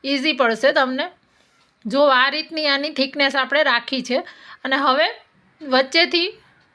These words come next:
આપણે આ રીતે ગોળ એમાં આંગળીથી ઇમ્પ્રેશન આપી દેવાની છે કે જે હવે વચ્ચેથી પણ જેથી કા-,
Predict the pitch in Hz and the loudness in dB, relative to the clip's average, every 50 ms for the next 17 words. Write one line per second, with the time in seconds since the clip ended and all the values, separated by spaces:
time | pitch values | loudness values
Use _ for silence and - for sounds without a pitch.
0 | _ _ _ - 262 262 311 311 330 392 - - - - - - - - _ _ | _ _ _ -2 0 0 2 0 0 -2 -4 -10 -20 -20 -20 -20 -20 -20 _ _
1 | 285 262 269 285 294 277 320 330 359 381 370 - _ _ _ - 214 262 285 302 | -2 0 0 0 0 0 0 0 0 0 -4 -10 _ _ _ -4 2 4 4 6
2 | 302 311 302 294 294 294 311 349 370 370 - - - 240 262 277 285 302 330 339 | 6 4 2 0 0 2 2 2 0 -2 -6 -4 -2 -2 0 0 0 0 0 0
3 | 349 359 339 311 294 285 311 339 359 - 330 294 285 269 262 294 285 226 240 240 | 2 0 0 0 -2 0 0 0 2 2 2 2 2 0 0 -2 0 0 2 2
4 | 247 240 247 277 262 320 359 349 349 302 277 254 262 254 247 262 262 254 - 339 | 2 0 -2 -2 -2 -2 -2 -2 -2 -2 0 2 2 2 2 0 0 0 0 0
5 | 339 339 339 262 277 311 320 311 302 294 285 320 320 320 - 247 220 226 233 247 | 0 0 0 0 0 -2 -2 -2 -4 -4 -2 -4 -6 -4 -2 0 2 2 2 0